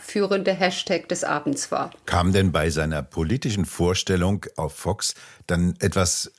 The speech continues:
Speaker 2: Ernsthaftes rüber über sein Programm, seine Absicht und vor allem, warum er das jetzt zu diesem Zeitpunkt tut? Er ist ja Gouverneur noch in Florida,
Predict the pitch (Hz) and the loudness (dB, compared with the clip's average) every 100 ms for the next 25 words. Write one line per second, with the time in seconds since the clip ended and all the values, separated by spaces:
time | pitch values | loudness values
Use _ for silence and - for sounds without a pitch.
0 | _ 87 113 - 123 - 117 131 - - | _ 2 4 4 2 0 -4 -2 -6 -4
1 | 110 120 139 135 - 85 76 78 76 - | -2 0 0 -2 0 -2 -2 -2 -4 -6
2 | 73 - 82 101 82 71 - 80 - 113 | -10 -4 -2 -2 -2 -6 -6 -6 -4 -2
3 | 110 87 95 92 87 - - - _ 76 | 0 0 0 0 -2 -4 -18 -20 _ -2
4 | 101 165 101 82 78 - 90 - - 76 | 2 4 4 0 0 0 -2 -2 -4 -6
5 | - 76 78 71 - 76 82 - 76 73 | -6 -4 -4 -2 -2 -2 -6 -6 -6 -6
6 | - - 90 131 82 101 95 - 76 - | -10 -8 -6 -2 0 0 0 -2 -2 -4
7 | 80 76 73 78 95 90 71 101 151 170 | -2 0 2 2 0 -2 -6 -6 -4 -2
8 | 110 78 | -2 -2